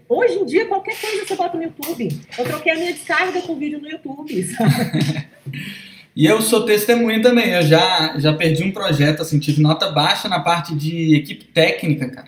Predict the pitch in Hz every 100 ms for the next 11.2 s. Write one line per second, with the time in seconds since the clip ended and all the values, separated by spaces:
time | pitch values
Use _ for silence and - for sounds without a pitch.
0 | _ - 156 160 160 165 202 254 240 160
1 | 165 160 156 - - 156 - - - _
2 | - - _ - 208 262 330 240 254 240
3 | 240 233 247 240 240 196 - - 247 247
4 | 233 220 226 226 233 220 175 185 220 226
5 | - 180 190 240 233 233 - 202 202 190
6 | 214 254 240 185 - - 208 240 294 254
7 | 185 233 - 208 - 240 226 220 233 226
8 | 214 220 - - - - 202 208 208 208
9 | 220 233 - 240 - 208 220 - 208 180
10 | 185 220 214 196 220 226 214 208 214 202
11 | 175 156